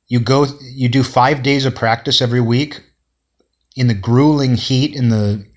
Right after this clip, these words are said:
August and September, and then very cold weather by November, and, uh, you're working toward a, t-, a common goal.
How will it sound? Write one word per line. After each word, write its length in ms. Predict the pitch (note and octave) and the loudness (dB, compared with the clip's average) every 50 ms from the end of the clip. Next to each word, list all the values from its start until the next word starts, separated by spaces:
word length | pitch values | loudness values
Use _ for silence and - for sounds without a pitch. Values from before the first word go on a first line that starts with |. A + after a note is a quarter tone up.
| _ | _
August 460 | - A#2+ A2+ B2 A#2+ B2+ B2+ - - - | -4 -2 0 0 0 0 -2 -4 -4 -2
and 100 | A2+ - | -2 -2
September, 560 | - G2+ - - B2+ D3+ D#3+ C3 A2 A2 A2+ | -2 -2 -2 -2 -2 0 0 0 0 2 2
and 140 | A2+ A2 A2+ | 2 2 0
then 300 | A2+ A2+ A2+ G#2+ G2 - - - - - - - - _ _ _ - | 0 0 0 -2 -4 -8 -18 -20 -20 -20 -20 -20 -20 _ _ _ -6
very 240 | G2+ G#2 B2+ C#3 B2+ | -2 0 2 2 0
cold 400 | B2+ - - - C#3 D3+ D3+ C3+ | 0 -2 -2 0 2 2 2 2
weather 480 | A2+ A#2 A#2 A2 A#2 A2+ A#2+ B2 A#2+ A#2+ - _ _ _ _ _ _ _ _ _ - | 2 0 0 0 0 -2 -2 -4 -6 -10 -16 _ _ _ _ _ _ _ _ _ -4
by 160 | A2+ A#2 A2+ | -2 -2 0
November, 680 | A2+ A2+ G#2+ G2+ B2 D3+ E3 A#2 G#2+ G#2 A2+ A#2 - _ _ _ - - _ _ _ _ _ _ _ _ _ _ _ _ _ - | 0 0 0 0 0 -2 0 -2 -2 -4 -4 -8 -12 _ _ _ -20 -20 _ _ _ _ _ _ _ _ _ _ _ _ _ -4
and, 420 | - B2 B2 A#2+ A#2+ A#2+ A#2+ A2 | -2 0 2 2 2 2 2 2
uh, 400 | B2 B2 B2 B2 B2 A#2+ A#2+ A#2+ B2 B2 - _ _ _ | 2 2 2 4 4 2 2 0 -2 -4 -12 _ _ _
you're 160 | - B2+ C3 B2 | -6 -2 0 2
working 240 | C3 D#3 D3+ D#3 | 2 2 0 0
toward 160 | D3 D3 C#3+ B2+ | 0 0 0 0
a, 60 | B2 | 0
t-, 160 | A#2+ - - - | -2 -4 -8 -6
a 80 | - | -8
common 440 | - - - C3 B2+ B2+ B2+ B2 A#2+ | -6 -4 -2 0 0 2 2 0 0
goal. 360 | G#2 C#3+ F3+ F3+ B2 G2 F#2+ | 0 0 -2 -2 -2 -6 -8